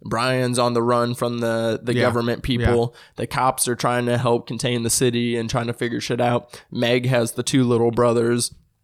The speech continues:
Speaker 1: and is trying to keep them safe. And it's, like,
Speaker 2: Yeah.
Speaker 1: all spread out. And it's, like, they kinda have their times separate from each other, have
Speaker 2: Yeah.
Speaker 1: their moments, but then they also have their moments together,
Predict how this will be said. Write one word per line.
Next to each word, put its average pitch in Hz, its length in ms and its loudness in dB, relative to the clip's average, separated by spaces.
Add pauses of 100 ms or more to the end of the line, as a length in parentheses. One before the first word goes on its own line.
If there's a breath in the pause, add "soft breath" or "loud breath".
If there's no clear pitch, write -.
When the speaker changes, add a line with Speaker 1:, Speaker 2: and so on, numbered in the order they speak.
(340)
Speaker 1:
and 123 120 0
is 117 100 0
trying 113 180 0
to 117 80 0
keep - 220 -4
them 120 200 0
safe. 120 320 0
And 117 80 -4
it's, 120 80 -4
like, 123 160 -2
Speaker 2:
Yeah. 127 60 -4
Speaker 1:
all 156 100 2
spread 139 340 2
out. 123 400 -2
And 117 80 -4
it's, 113 140 -4
like, 117 160 -4
they 127 100 -4
kinda 127 280 -2
have 120 180 -4
their 113 100 -2
times 120 580 -2
separate 131 420 -2
from 139 200 0
each 135 140 -2
other, 139 280 2
have 139 160 -2
Speaker 2:
Yeah. 127 100 0
Speaker 1:
their 143 80 0
moments, 143 360 -2
but - 160 -4
then 123 140 -4
they 123 100 -4
also 123 240 -2
have 117 140 -4
their 120 100 0
moments 117 360 -2
together, 110 640 -4